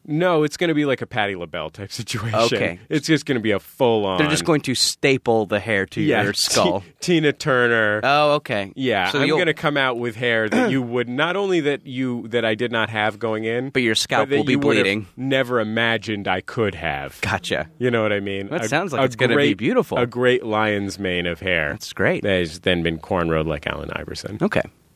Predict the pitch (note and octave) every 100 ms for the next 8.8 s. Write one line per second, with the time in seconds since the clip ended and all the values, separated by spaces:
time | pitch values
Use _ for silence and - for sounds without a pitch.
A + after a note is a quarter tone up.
0 | _ _ _ - A3+ D#4+ D#4+ A3+ A#3 G3
1 | F3 D#3 C3+ C3 - C3+ A#2+ A#2 C3 E3
2 | D#3+ B2+ A2+ G#2+ F#2 F2 F2+ F2 E2 F2+
3 | E2+ E2 E2+ E2 E2 - F2+ F2 F2 -
4 | _ _ B2+ C#3+ A2+ G#2 F2 F2+ - -
5 | - C#3+ D3+ D3 E3 D#3 E3 E3+ F#3+ G#3+
6 | F#3+ F3 E3+ D#3 D#3 C#3+ C#3 C3 B2 A#2
7 | A2+ A2+ G#2 G#2 A2 B2 C3+ C3+ B2 A#2
8 | A#2 A2 G2+ - A2 G#2 G2 G2+